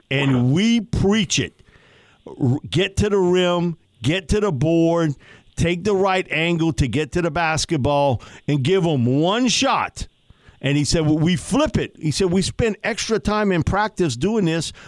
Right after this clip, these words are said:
on the offensive side, trying to get secondhand, uh, opportunities." And I thought about that as he told me this Saturday, and I saw how guys played against A and M.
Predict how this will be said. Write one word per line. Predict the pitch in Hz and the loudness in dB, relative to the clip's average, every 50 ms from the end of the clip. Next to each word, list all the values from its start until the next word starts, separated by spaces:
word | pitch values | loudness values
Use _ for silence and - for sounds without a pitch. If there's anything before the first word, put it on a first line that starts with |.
| - _ | -10 _
on | - 170 190 202 | -2 0 0 2
the | 202 208 233 | 2 2 0
offensive | 269 277 - - 233 190 - - 165 113 | 0 -2 0 0 0 0 0 0 0 0
side, | - 165 156 123 98 82 78 78 - - - _ - | 0 0 0 0 0 0 -2 -6 -10 -14 -20 _ -8
trying | - - 220 254 277 294 254 | -4 -2 0 0 0 0 0
to | 202 | -2
get | 151 151 226 226 - | -2 -2 -4 -4 -4
secondhand, | - - - 180 175 160 170 170 143 139 160 170 170 160 151 - - - | -4 -2 0 0 0 0 0 0 0 0 0 0 -2 -2 -4 -6 -6 -4
uh, | 170 160 147 143 139 - - | -2 -2 0 -2 -2 -4 -4
opportunities." | 143 160 - 156 160 - - 233 254 240 202 160 - - 107 90 85 - - - - - - - - _ - | -4 -2 -2 -2 -2 0 0 0 2 2 2 0 0 -2 -4 -4 -6 -8 -14 -18 -20 -20 -20 -20 -16 _ -4
And | 165 175 | -2 -2
I | 180 175 170 | 0 -2 0
thought | - - 240 262 269 | 2 2 2 4 2
about | 254 220 190 185 175 175 151 127 | 2 0 0 0 0 0 0 0
that | 165 160 160 156 151 - _ _ - | 0 0 0 0 -2 -4 _ _ -6
as | - 147 131 - 135 160 185 156 | -4 -4 -4 -2 -2 0 0 0
he | 156 196 175 | 0 0 0
told | - 170 180 175 165 | 0 0 0 2 2
me | 165 160 | 2 2
this | 147 156 147 131 - | 2 2 0 0 0
Saturday, | - - 185 180 185 190 185 175 151 143 147 127 107 - - - - _ | 0 0 0 0 0 0 0 0 0 0 0 -2 -2 -6 -10 -18 -10 _
and | - 160 165 | -2 0 0
I | 160 156 151 | 2 2 0
saw | 147 - - 190 190 196 202 196 185 - - _ _ _ - | 0 0 0 0 2 2 2 2 0 -2 -4 _ _ _ -10
how | - - 131 143 147 151 151 151 151 156 151 143 131 - - - _ _ _ _ _ _ _ _ - - | -6 -4 -2 0 0 2 2 2 2 2 2 0 0 -2 -6 -10 _ _ _ _ _ _ _ _ -10 -6
guys | 135 139 135 135 135 123 - - | -2 -2 0 0 0 0 -2 -2
played | - - - 151 147 147 143 143 139 131 123 104 - - - - - - | -2 -2 0 0 0 2 2 2 2 0 0 -2 -4 -10 -18 -20 -10 -4
against | - 135 117 147 147 131 - - - | -4 -2 0 0 0 -2 -2 -4 -4
A | 147 147 143 139 | -2 -2 0 0
and | 135 131 | 2 2
M. | 135 135 117 107 92 82 - | 2 0 0 -2 -2 -4 -6